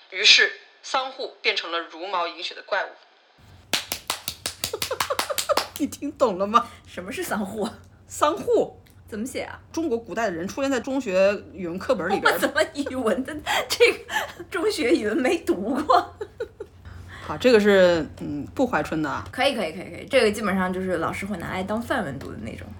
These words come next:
Speaker 1: 啊，是的，这个我曾经被老师拿来当范文，但是我觉得特别恶心。
Speaker 2: 呃，
Speaker 1: 你不觉得很恶心吗？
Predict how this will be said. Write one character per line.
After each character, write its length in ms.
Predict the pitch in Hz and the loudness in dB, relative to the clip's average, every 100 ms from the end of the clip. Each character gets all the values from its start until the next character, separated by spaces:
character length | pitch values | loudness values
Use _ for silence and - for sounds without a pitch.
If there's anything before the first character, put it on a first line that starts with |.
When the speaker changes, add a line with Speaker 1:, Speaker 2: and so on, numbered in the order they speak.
| - - - | -18 -20 -4
Speaker 1:
啊， 140 | 196 | -2
是 180 | 190 277 | -2 -2
的， 200 | 190 - | -2 -4
这 120 | 294 | -2
个 100 | 247 | -2
我 80 | 170 | -2
曾 160 | 180 180 | -4 -6
经 180 | 185 190 | -4 0
被 80 | |
老 140 | 220 165 | 0 0
师 160 | 175 196 | -2 -6
拿 180 | 170 | -4
来 100 | 175 | -2
当 200 | 202 220 | 0 0
范 200 | 220 233 | 2 2
文， 100 | 175 | 0
但 120 | 190 262 | 2 2
是 200 | - 302 | 4 0
我 160 | 294 262 | 4 2
觉 160 | - 247 | 4 0
得 80 | 277 | 0
特 360 | - 403 330 | 2 8 8
别 260 | 208 190 190 | 6 0 -2
恶 260 | 240 185 | -2 -4
心。 200 | - - - - - | -8 -16 -18 -18 -8
Speaker 2:
呃， 200 | 185 175 | -4 -2
Speaker 1:
你 80 | 202 | 0
不 100 | 226 | 0
觉 60 | |
得 80 | 214 | 0
很 200 | - 151 | 0 -4
恶 120 | 156 | -8
心 80 | 165 | -10
吗？ 100 | - | -14